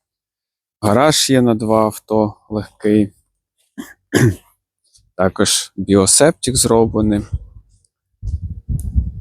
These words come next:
Трошки пройду вам, покажу містечко само,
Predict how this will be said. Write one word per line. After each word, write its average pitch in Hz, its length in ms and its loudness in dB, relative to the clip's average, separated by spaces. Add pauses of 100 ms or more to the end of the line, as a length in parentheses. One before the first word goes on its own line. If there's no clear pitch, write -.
Трошки - 340 -4
пройду 104 360 2
вам, 104 120 2
покажу 104 400 -2
містечко 127 600 -2
само, 117 440 2